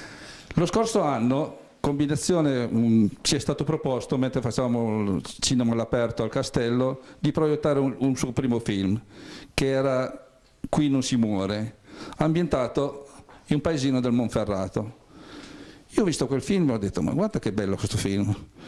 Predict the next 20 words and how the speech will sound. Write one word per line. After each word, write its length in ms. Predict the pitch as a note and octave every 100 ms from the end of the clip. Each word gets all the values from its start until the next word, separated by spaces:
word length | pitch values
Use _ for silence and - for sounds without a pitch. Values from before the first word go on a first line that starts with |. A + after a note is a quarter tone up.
| -
come 200 | - D#3+
è 40 | D#3+
impostato 440 | D#3 C#3+ E3 D3+
bene, 460 | A#2 G#2 F#2+ G2 - - - - - - -
fa 160 | D3+
val-, 280 | D3 D3 C3+
valorizza 480 | B2+ C#3 C#3+ C#3+ B2+
il 80 | A#2+
paese, 760 | A#2+ C3 D3+ D#3 E3+ D#3+ - - - _ - - - - - -
ha 100 | C3+
una 180 | C#3
bella 220 | C3+ C3+ A#2+
storia, 640 | - C#3+ D3 D#3 D#3+ D3+ - - - - _ - - - - _ _ -
mi 120 | A#3
piace 320 | C#4+ F#2 G2+
questa 240 | F#2+ F#2 -
cosa 260 | F#2+ F#2
qui", 220 | - F#2+ A#2 - - _ - - - - - -
come 200 | - D#3+
idea. 380 | G2 F#2+ G2